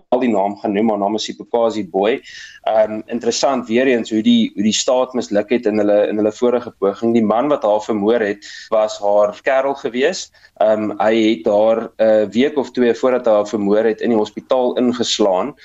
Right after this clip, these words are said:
Hy het toe borg gekry vir, ek dink, tweeduisend rand. En, eh, en toe sy uit die hospitaal uitkom en, en, en weer eens, ek wil herhaal, jy kon haar glad nie herken teenoor hoe sy gelyk het voordat hy haar so aangerand het nie.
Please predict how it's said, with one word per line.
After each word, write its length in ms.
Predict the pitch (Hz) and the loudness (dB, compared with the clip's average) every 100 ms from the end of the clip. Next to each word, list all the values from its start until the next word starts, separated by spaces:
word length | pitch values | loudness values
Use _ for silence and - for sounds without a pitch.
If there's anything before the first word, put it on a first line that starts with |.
| - _ - | -20 _ -2
Hy 100 | 107 | 0
het 120 | 117 | 0
toe 100 | 123 | -2
borg 360 | - 104 117 | 0 0 0
gekry 500 | - 120 123 113 123 147 | -6 -6 0 2 0 -4
vir, 380 | - 104 98 | -2 0 0
ek 140 | 90 - | -2 -4
dink, 200 | 104 101 | -4 -2
tweeduisend 560 | 107 110 107 107 110 101 | 0 2 2 0 -4 -2
rand. 300 | 107 135 - - - _ | -2 -2 -8 -20 -20 _
En, 420 | 110 110 110 110 | -2 2 2 2
eh, 340 | 110 110 110 110 | 2 2 2 2
en 280 | - 110 110 | -2 -2 -2
toe 120 | - | -2
sy 220 | 107 139 - | -2 0 0
uit 100 | 151 | 0
die 100 | 151 | 0
hospitaal 520 | 117 - - 113 110 | -2 -4 -2 0 2
uitkom 380 | 104 - 127 104 | 0 -2 -2 -2
en, 180 | 101 98 | -2 -2
en, 240 | 104 107 | 0 0
en 200 | - 107 | 0 0
weer 240 | 104 120 | 2 2
eens, 240 | 123 107 104 | 2 0 -4
ek 80 | 101 | -2
wil 120 | 107 | 2
herhaal, 500 | 104 104 117 110 98 - - | 4 4 2 0 -2 -10 -8
jy 160 | - 113 | -2 -2
kon 220 | 113 131 123 | 0 0 2
haar 240 | 107 113 | 2 2
glad 420 | 117 - 170 - | 0 -2 -2 -2
nie 100 | 127 | -2
herken 520 | 110 101 - 107 92 | -2 -2 -2 -2 -2
teenoor 280 | 92 110 110 | 0 2 2
hoe 100 | 104 | 0
sy 160 | 104 113 | -2 -4
gelyk 340 | - 104 101 | -2 0 0
het 140 | 107 - | -2 -6
voordat 320 | - 120 110 | 0 0 2
hy 60 | 98 | 2
haar 160 | 95 | 0
so 160 | - 107 | 0 -2
aangerand 580 | 90 98 - 95 95 98 | -2 -4 -4 -2 -2 -6
het 160 | 95 | -4
nie. 240 | 110 143 | -2 -2